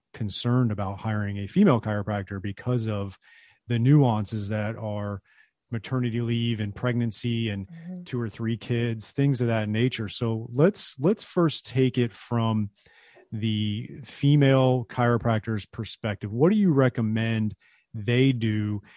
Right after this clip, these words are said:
Speaker 1: whether they are looking for a job now, will be looking for one soon, are currently in a job or partnership, and their agreement doesn't have anything with maternity in it? So let's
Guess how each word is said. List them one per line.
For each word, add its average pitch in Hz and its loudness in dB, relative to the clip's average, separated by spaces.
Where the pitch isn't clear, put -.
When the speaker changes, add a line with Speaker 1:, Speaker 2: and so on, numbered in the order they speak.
Speaker 1:
whether 147 4
they 147 4
are 131 2
looking 147 2
for 180 0
a 165 4
job 156 4
now, 156 0
will 131 2
be 160 6
looking 156 4
for 147 4
one 143 4
soon, 147 2
are 117 -6
currently 156 0
in 117 4
a 113 0
job 113 2
or 113 0
partnership, 120 -2
and 143 4
their 127 2
agreement 120 2
doesn't 113 0
have 113 0
anything 113 0
with 131 4
maternity 107 -2
in 101 -6
it? 104 -12
So - -6
let's 156 0